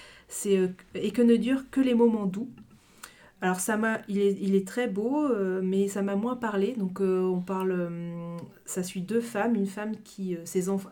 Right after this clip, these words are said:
qui arrive à un certain âge et ses enfants quittent le nid, donc elles se retrouvent seules chez elles. Et en même temps, euh, on suit une, euh, une femme qui, elle, a un bébé qui est né prématuré et qui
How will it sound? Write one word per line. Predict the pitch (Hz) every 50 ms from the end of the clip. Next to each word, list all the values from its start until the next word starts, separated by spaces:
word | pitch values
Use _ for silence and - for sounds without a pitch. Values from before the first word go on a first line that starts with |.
| 240 -
qui | - - 170
arrive | 170 185 185 180 170 156 160 156 170
à |
un | 170
certain | 175 - 180 180 190 190
âge | 202 233 220
et | 208
ses | 185 - 190 180
enfants | 190 190 190 - 220 214
quittent | 202 - - 233 - -
le | 214
nid, | 202 190 208 247 - -
donc | 190 175
elles | 180 175
se | 175
retrouvent | 175 170 - 185 180
seules | - - - 190 190 196
chez | 190 - 190 175 180
elles. | 170 202 262 - - - - - - - - - - - _ -
Et | 233 240
en | 233
même | 220 214 214 208 185
temps, | - 226 220 226 247 247 240 - - -
euh, | 185 180 180 180 175 170 170 175 175 - - - _ -
on | 190 190 190 185 180
suit | 185 - - 240 240 233 233 -
une, | 202 196 185 175
euh, | 165 165 160 160 156 156 156 156 160 190 - 185
une | 180 180
femme | 180 - 196 214 233 233
qui, | 233 - -
elle, | 208 214 226 226
a | 226 185
un | 175 175
bébé | 175 180 185 185 196 208 196
qui | - - - 175 160 160 165 160
est | 175
né | 170 175 180
prématuré | 180 - 196 196 190 180 180 - - 165 170 196 214 196
et | 175 180
qui | - - 190 190 190 175